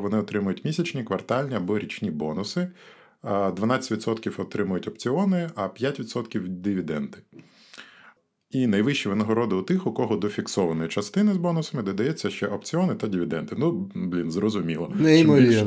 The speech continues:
Speaker 1: більше, чим
Speaker 2: неймовірно.
Speaker 1: більше ми сумуємо, ти-, с-, е, ну, тим, тим більше сума стає. Е, шість тисяч баксів за медіану в них виходить.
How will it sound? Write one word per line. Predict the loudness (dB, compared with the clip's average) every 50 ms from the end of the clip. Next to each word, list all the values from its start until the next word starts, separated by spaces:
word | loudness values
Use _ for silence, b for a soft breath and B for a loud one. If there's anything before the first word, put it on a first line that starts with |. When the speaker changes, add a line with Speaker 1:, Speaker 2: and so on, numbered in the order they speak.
| 2 2 0
Speaker 1:
більше, | 0 -2 -2
чим | -2 2
Speaker 2:
неймовірно. | 2 4 6 6 6 6
Speaker 1:
більше | 6 4 2 2
ми | 2 2
сумуємо, | 2 2 2 2 2 4 4 4 4 4 2 2
ти-, | 2 0 0 0
с-, | 0 0 -2 -2 -2 -2 0 2
е, | 2 4 4 4 2 2 0 -2 -4 -4
ну, | -4 -4 -4 -2
тим, | -2 -2 -2 -2
тим | -2 -2 -2 -2 -2 -2 -4 -6 -8 -8
більше | -6 -4 -2 0 0 0 -2 -4
сума | -6 -2 -2 -2 -2 -2
стає. | -4 -4 -6 -6 -6 -8 B B B B B B B B B -4
Е, | 0 2 2 2 2
шість | 0 0 0 0 0 0
тисяч | -2 -2 -2 0
баксів | 2 2 2 2 0 -4 -4 -4
за | -4 -4
медіану | -4 -2 0 0 0 0 0 0 -2
в | -4 -6
них | -8 -8 -8 -8
виходить. | -10 -10 -10 -10 -12 -10 -12 -12 -14 _